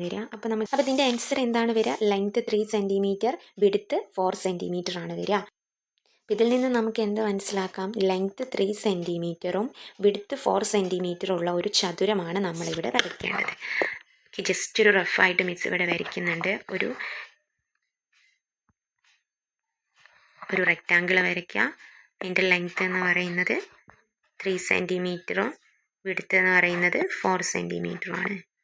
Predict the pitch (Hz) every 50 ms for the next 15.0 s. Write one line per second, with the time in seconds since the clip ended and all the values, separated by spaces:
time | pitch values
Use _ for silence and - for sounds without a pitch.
0 | _ _ _ _ _ - 220 208 - 214 202 196 190 185 185 185 190 208 - 208
1 | - 208 185 185 175 185 180 180 180 175 175 175 175 175 175 - - - 180 175
2 | 180 185 180 175 175 190 202 175 170 - 302 285 240 - - - - - - -
3 | - - _ - - - - - - - - _ 247 233 208 208 214 220 - -
4 | - - - - _ - - - - - - - - 226 - - - - 269 247
5 | 233 214 202 - 208 - - 196 196 196 - - - - - - 240 240 247 254
6 | 262 262 - - - 202 196 196 196 196 - 196 185 185 180 185 190 185 185 185
7 | 180 - - 202 240 - - - _ - - - 196 196 - - - 208 214 220
8 | 226 247 240 - 202 185 190 185 185 185 185 190 - - - - - 185 - _
9 | - 190 190 190 180 180 185 208 214 185 170 175 170 175 175 175 190 190 185 -
10 | _ 180 170 185 175 175 180 - 330 - - _ _ _ _ _ _ _ _ _
11 | _ _ _ _ _ _ - - - - - _ _ _ _ _ _ - - -
12 | 208 202 208 220 220 233 233 208 190 185 180 180 180 180 - - - - - -
13 | - - 185 180 185 196 202 196 180 175 180 185 214 294 - - _ _ _ _
14 | _ _ _ _ _ _ _ _ _ _ _ - 196 190 185 185 185 190 185